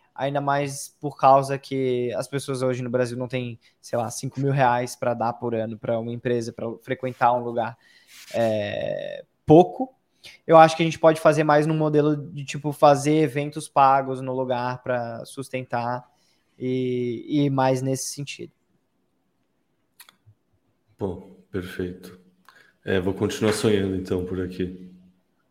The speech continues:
Speaker 1: Ou depende, né? Vai que o Bitcoin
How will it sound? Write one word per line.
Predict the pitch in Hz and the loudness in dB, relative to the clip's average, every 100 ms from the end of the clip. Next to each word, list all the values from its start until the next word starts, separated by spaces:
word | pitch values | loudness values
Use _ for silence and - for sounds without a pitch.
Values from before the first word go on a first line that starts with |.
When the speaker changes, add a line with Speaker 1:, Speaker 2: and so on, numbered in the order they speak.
| _ _ _ _ _ _ _ - | _ _ _ _ _ _ _ 4
Speaker 1:
Ou | 170 226 | 8 8
depende, | 254 226 254 | 6 2 2
né? | 202 185 | 2 6
Vai | 170 | 6
que | 170 170 | 4 0
o | |
Bitcoin | 180 - - 180 190 175 156 143 127 | -6 2 4 6 4 -2 -4 -8 -12